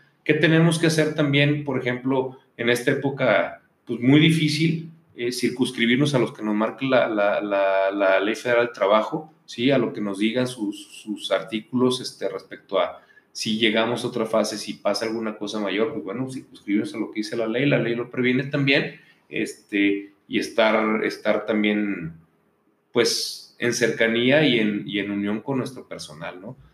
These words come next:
Nadie queremos, este, que, que haya despidos o que haya bajas injustificadas.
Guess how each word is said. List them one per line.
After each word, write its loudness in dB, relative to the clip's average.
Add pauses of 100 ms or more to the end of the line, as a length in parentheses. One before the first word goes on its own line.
(160)
Nadie 2
queremos, 0
este, -12
que, -4 (420)
que 0
haya 4
despidos 2
o -4
que -2
haya 2
bajas 2
injustificadas. -2